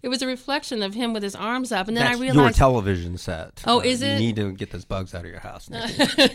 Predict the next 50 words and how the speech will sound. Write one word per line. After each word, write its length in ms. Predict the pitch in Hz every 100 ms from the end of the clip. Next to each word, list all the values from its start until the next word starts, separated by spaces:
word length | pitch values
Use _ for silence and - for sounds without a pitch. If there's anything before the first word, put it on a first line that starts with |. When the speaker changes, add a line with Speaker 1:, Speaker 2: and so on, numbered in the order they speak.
| 262 247 - 247 - - -
Speaker 1:
But 120 | 294
when 140 | 302 320
I 60 |
did 240 | 277 320 349
figure 220 | 392 320
out 100 | 247
what 100 | 233
it 60 |
was, 160 | 233 226
it 60 | 247
had 140 | 240
a 60 | 202
lot 460 | 185 185 226 247
of 100 | 214
impact. 400 | 180 214 226 165 175
I 60 |
thought, 100 | 175 -
"Oh, 140 | 269
that's 240 | 254 254
him 420 | - 285 349 349 220
in 60 |
the 100 | 185
water, 400 | 175 233 330 262
and 100 | 180
he's 160 | 170 165
about 220 | 185 196
to 200 | - 170 - _ _ _ -
rebaptize 580 | 233 202 220 - 208 196
himself 580 | 190 190 - 269 285 247
to 80 | 190
cleanse 280 | 214 220
himself 320 | 220 208 170 175
of 80 | 175
this 140 | 170
act." 320 | 185 196 175 _
Speaker 2:
Well, 160 | 165 170
you'll 160 | 175
notice 340 | 190 214 190 -
that 140 | 165
he 220 | 147 -
is 120 | 156 107
driven. 640 | - 135 170 196 139 95 87
He's 220 | 156 151
just 240 | 180 -
driven 420 | - 160 226 226 151
by 140 | 123
this 320 | 123 123 - -
spirit 680 | - - - 170 175 107 -
of 140 | 107
technique. 800 | - 131 - 120 127 - - -